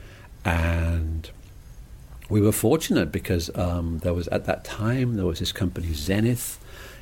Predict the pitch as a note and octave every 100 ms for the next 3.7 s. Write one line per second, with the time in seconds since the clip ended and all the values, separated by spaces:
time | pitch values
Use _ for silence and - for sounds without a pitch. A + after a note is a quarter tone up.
0 | - E2 D#2+ F#2+ G#2+ G#2+ G#2 E2+ - -
1 | D#2 - E2 E2+ - F#2 D#2+ D#2+ D#2+ E2+
2 | E2 D#2 - - F#2+ F2 E2 F2 E2 D#2+
3 | E2 D#2+ D2+ D#2 D#2 - -